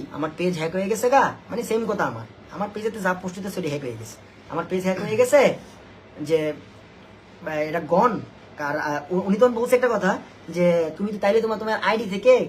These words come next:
স্ট্যাটাস দাও, আইডি থেকে স্ট্যাটাস দাও।" আমি বলছি, "ভাই, আমার আইডিও চলে যাবে।"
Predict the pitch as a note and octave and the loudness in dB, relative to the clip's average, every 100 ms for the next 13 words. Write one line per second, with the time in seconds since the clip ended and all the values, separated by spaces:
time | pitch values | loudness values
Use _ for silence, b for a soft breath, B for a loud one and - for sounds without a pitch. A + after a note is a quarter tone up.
0 | - - D#3+ D3 C3 A2 - - - - | -6 -6 -4 -4 -8 -14 -18 -20 -20 -20
1 | - - - - - F3 F#3 F#3 F#3+ - | -20 -20 -20 -16 -8 -6 -4 -6 -6 -4
2 | D3 B2 B2+ D#3 F3 F#3 F3+ D#3 D#3 E3 | -4 -4 -6 -4 -6 -2 0 0 -2 -2
3 | E3 E3 D3+ A#2+ G#2+ | -4 -4 -6 -8 -16